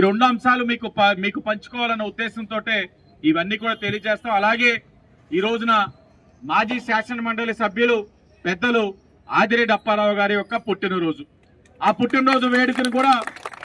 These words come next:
ఈరోజు పట్టణ తెలుగుదేశం పార్టీ కార్యాలయంలో చేయడంతో పాటు మన గౌరవ ముఖ్యమంత్రి గారు పిలిపించారు. పీ ఫోర్ కింద దాతలు ముందుకు రావాలి. ఏదైతే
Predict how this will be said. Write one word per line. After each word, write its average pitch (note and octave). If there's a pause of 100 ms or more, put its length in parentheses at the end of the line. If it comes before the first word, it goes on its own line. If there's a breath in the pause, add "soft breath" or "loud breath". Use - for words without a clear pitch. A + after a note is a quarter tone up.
(220)
ఈరోజు A#3+
పట్టణ A#3+
తెలుగుదేశం B3
పార్టీ A3+ (120)
కార్యాలయంలో A3+ (120)
చేయడంతో A3+ (120)
పాటు A#3+ (680)
మన A3+ (100)
గౌరవ C4
ముఖ్యమంత్రి B3
గారు B3+
పిలిపించారు. A#3+ (760)
పీ B3+ (120)
ఫోర్ C#4
కింద C4+ (1000)
దాతలు C4
ముందుకు B3
రావాలి. A#3+ (880)
ఏదైతే C#4